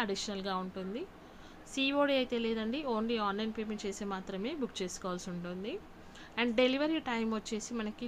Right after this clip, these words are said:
లోకల్ హైదరాబాద్ అయితే కనుక four to five working days టైమ్ పడుతుంది. So, మేము ఎక్కువగా ఇండియన్ పోస్ట్ అయితే ప్రిఫర్ చేస్తున్నాము. So, ఇండియన్ పోస్ట్ అయితే మనకి మామూలుగా three to four days డెలివరీ అయిపోతుంది, కానీ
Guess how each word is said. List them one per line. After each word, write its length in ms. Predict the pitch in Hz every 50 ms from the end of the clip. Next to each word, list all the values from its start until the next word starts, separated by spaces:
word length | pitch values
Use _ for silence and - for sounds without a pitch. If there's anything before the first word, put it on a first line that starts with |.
| 226 208
లోకల్ 320 | 202 214 226 - 254 262 254
హైదరాబాద్ 480 | 233 208 196 190 214 220 233 226 214 208 202
అయితే 200 | 196 196 208 202 202
కనుక 220 | 185 180 180 180 208 202 185 202 294 - - - - - - - - - - - -
four 160 | - 240 240 247 240
to 60 | 277 262 -
five 180 | 247 214 220 208 196
working 280 | 190 190 - 233 226 226 226
days 140 | 233 226 - -
టైమ్ 140 | 208 202 202 196
పడుతుంది. 440 | 190 190 190 - 196 196 202 226 302 415 - - - - - - - - - - - - - - - - - - - - - - -
So, 60 | - 240 226
మేము 120 | 233 233 220 202
ఎక్కువగా 340 | - - 262 254 262 277 277 262 220
ఇండియన్ 260 | 202 208 220 233 226 -
పోస్ట్ 240 | 240 226 220 - 226 202
అయితే 160 | 208 247 247 -
ప్రిఫర్ 320 | - 196 196 - 220 208 214 -
చేస్తున్నాము. 580 | 208 190 - - - 190 185 180 180 190 233 370 453 - - - - - - - - - - - -
So, 60 | - 233 214 214
ఇండియన్ 260 | 214 226 247 254 254 -
పోస్ట్ 240 | 254 240 233 - 240 226
అయితే 120 | 220 247 240 233
మనకి 180 | 220 220 - 220 202
మామూలుగా 360 | 190 190 190 202 220 233 254 254 -
three 140 | 220 214 214 247
to 60 | 233 -
four 140 | 247 226 226 226
days 160 | 233 240 - - -
డెలివరీ 340 | 208 196 202 208 214 220 220 208 196
అయిపోతుంది, 600 | 196 196 - 208 202 - 208 196 196 196 226 330 392 - - - - - - - - - -
కానీ 220 | 220 226 262 320